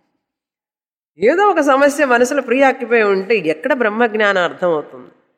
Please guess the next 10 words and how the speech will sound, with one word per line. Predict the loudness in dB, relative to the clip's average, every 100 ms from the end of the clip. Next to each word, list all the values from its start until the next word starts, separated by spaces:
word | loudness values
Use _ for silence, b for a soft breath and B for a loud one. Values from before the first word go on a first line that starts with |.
| _ _ _ _ _
ప్రీ | -4 0
ఆక్యుపై | 0 0 -6 -2 2
అంటే | 2 0 -2
ఏంటి? | -2 -2
ముందుగానే | -2 -2 0 0 2
ఆక్రమించుకుంది | 2 0 0 0 0 0 0
మనస్సు | 2 2 0 -4 -2
ఏదో | 0 4 4
ఒక | 2
విషయంతో. | -2 -2 -2 -4 -6 -12